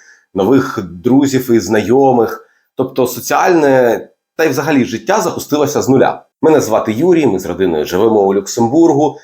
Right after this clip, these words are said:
Про це є дуже великий плейліст на моєму каналі, тож перейдіть туди, підпишіться, поставте авансом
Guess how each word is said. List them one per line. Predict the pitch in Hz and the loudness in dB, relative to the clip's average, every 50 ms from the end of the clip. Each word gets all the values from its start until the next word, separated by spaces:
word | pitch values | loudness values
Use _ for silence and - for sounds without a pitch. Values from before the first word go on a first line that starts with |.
| _ _ - | _ _ -14
Про | - 98 | -14 -12
це | - - 110 98 | -4 0 0 2
є | 90 85 | 2 0
дуже | - - 147 - 113 110 | -2 -2 -4 -2 0 0
великий | 98 107 107 104 95 - 90 | 2 2 2 2 0 0 -4
плейліст | - - 92 90 92 90 87 - - | -4 0 0 2 2 0 -2 -4 -8
на | 80 | -8
моєму | 82 87 90 90 87 80 78 | -4 -2 0 0 0 0 -2
каналі, | - - 98 131 151 147 147 147 143 139 127 | -4 -2 0 0 2 2 2 2 2 0 0
тож | - - - 98 95 85 - - - - _ - | -2 -2 0 0 0 0 -2 -6 -12 -16 _ -8
перейдіть | - 101 127 135 135 147 139 143 | -4 -2 0 0 0 -2 -4 -4
туди, | - 113 104 135 131 120 | -4 -2 2 2 2 2
підпишіться, | - - - 82 - _ _ 90 - - 147 139 139 - 127 - | 0 -4 -14 -20 -20 _ _ -14 -10 -10 -8 -8 -6 -4 -4 -4
поставте | - 92 - - 117 104 - - - - - | -4 -8 -6 -4 -2 -2 -2 -2 -6 -4 -2
авансом | - 104 120 120 123 - - - 98 85 80 | -2 0 0 0 0 0 -2 -4 -6 -6 -6